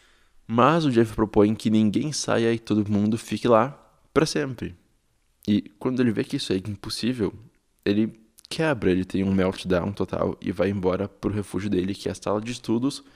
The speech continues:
onde ele e o grupo de estudos passaram seis anos da vida deles, se conhecendo, se importando com os outros, tendo momentos, tendo uma epidemia na festa de Halloween,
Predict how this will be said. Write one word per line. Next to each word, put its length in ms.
onde 380
ele 300
e 40
o 60
grupo 260
de 80
estudos 400
passaram 560
seis 320
anos 220
da 80
vida 120
deles, 400
se 120
conhecendo, 840
se 200
importando 500
com 100
os 80
outros, 300
tendo 220
momentos, 540
tendo 260
uma 140
epidemia 520
na 100
festa 280
de 60
Halloween, 360